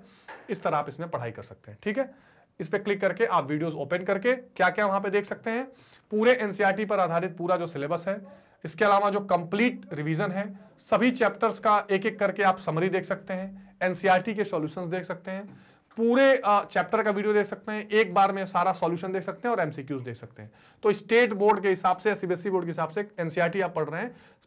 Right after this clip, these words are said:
पूरा फुल कोर्स आपको यहाँ पे देखने के लिए मिलता है एनसीईआरटी के अनुसार, ठीक है। और हाँ, सब कुछ free of cost है, बिल्कुल निःशुल्क है। और इस तरह आपका वीडियो यहाँ से प्ले करके आप अपनी पढ़ाई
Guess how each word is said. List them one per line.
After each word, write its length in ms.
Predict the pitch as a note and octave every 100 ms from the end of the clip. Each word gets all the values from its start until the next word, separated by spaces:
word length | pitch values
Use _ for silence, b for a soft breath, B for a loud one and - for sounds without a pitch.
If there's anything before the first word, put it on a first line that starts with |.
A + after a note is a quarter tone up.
| -
पूरा 200 | C4 C#4+
फुल 240 | - A3
कोर्स 260 | G#3 F#3+ E3
आपको 220 | D3 -
यहाँ 120 | C3+ B2+
पे 80 |
देखने 260 | B2+ A#2+ B2
के 60 | B2+
लिए 100 | B2
मिलता 220 | A#2+ F#3+
है 100 | A#3
एनसीईआरटी 380 | D#3+ C3 B2+ B2+
के 80 |
अनुसार, 280 | A#2 A2+ G#2+
ठीक 220 | - G3+
है। 120 | C#4 - B B B B -
और 140 | E3+
हाँ, 300 | F#3 D3+ - - -
सब 240 | B3 A3 F#3+
कुछ 200 | C#4 -
free 220 | - F#3
of 120 | E3+ - D#3
cost 220 | D3 -
है, 100 | G#3
बिल्कुल 280 | C#3+ D3 D3+
निःशुल्क 380 | B2+ A#2+ B2 A2+
है। 140 | G#2+ - b b
और 120 | E3 F3
इस 100 | E3+
तरह 140 | F3+
आपका 220 | E3+ E3+
वीडियो 260 | D#3 D#3 E3
यहाँ 120 | D#3
से 60 | D#3+
प्ले 200 | D3 C#3+
करके 280 | D#3 D#3+
आप 400 | A3+ A3 _ -
अपनी 180 | C3 C#3
पढ़ाई 340 | C#3 B2 F3+